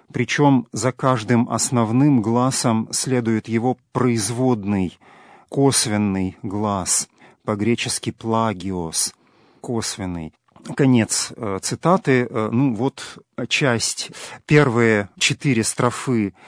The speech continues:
этой стихиры мы прочитали в нашем прошлом занятии. До слов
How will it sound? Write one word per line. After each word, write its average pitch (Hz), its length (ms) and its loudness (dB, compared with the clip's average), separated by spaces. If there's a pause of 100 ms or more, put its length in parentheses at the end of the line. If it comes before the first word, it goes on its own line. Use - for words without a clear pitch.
(160)
этой 101 540 -4
стихиры 131 720 -2 (340)
мы 107 260 -2
прочитали 92 800 -6 (220)
в 123 60 -4
нашем 107 340 0
прошлом 131 400 -2
занятии. 104 720 -2 (640)
До 135 180 4
слов - 580 0